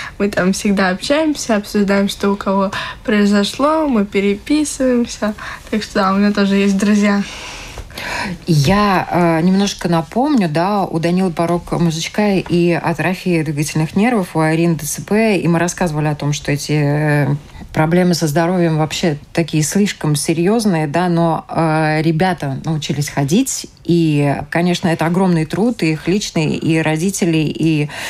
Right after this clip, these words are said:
Speaker 2: это большая работа каждодневная. Вот, Данила, помнишь, ты рассказывала, ты хотел, э, ходить уже без, э, приспособлений специальных. Вот как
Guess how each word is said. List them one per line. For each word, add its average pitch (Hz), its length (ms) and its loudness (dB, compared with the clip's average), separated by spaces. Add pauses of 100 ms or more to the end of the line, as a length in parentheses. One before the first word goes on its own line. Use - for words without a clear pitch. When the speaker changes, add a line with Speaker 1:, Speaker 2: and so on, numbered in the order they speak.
(160)
Speaker 2:
это 175 120 2
большая 175 380 0
работа 170 420 2
каждодневная. 165 960 0
Вот, 156 140 -4
Данила, 180 520 0 (320)
помнишь, 214 240 2
ты 156 220 -2
рассказывала, 160 460 0
ты 151 100 -4
хотел, 185 580 0
э, 156 100 0
ходить 151 420 0
уже 147 160 0
без, 151 720 -2
э, 143 480 2 (640)
приспособлений 151 880 0
специальных. 139 640 -2
Вот 147 320 -2
как 170 280 -2